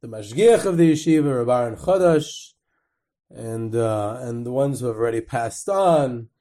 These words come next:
uh, Reb Rafal Shmuelevitz, Reb Aryeh Finkel, Reb Elia Baruch Finkel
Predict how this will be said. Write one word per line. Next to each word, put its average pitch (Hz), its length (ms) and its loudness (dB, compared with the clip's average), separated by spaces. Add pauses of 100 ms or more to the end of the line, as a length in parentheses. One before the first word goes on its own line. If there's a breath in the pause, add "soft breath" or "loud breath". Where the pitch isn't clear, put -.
(400)
uh, 120 400 -6
Reb 110 160 -8
Rafal 113 340 -8
Shmuelevitz, 139 1120 2
Reb 95 120 -20
Aryeh 123 420 -10
Finkel, 165 800 2
Reb 104 160 -16
Elia 110 260 -10
Baruch 190 460 4
Finkel 170 720 -4